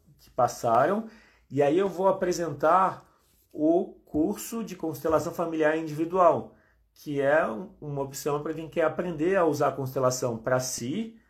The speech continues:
pra melhorar a sua relação com as emoções, mas também pros outros. Então, se você quer aprender a fazer constelação familiar,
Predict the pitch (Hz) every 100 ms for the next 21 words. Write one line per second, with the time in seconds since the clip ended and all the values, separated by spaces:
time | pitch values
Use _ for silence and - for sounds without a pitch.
0 | _ _ - 123 123 123 123 139 139 127
1 | 123 117 110 101 104 98 98 101 - 117
2 | 165 277 - - _ _ - 143 143 151
3 | 175 214 226 196 160 147 107 - - _
4 | _ 123 131 147 156 180 - 165 147 -
5 | 135 123 160 185 135 131 120 127 120 107
6 | 104 117 160 147 -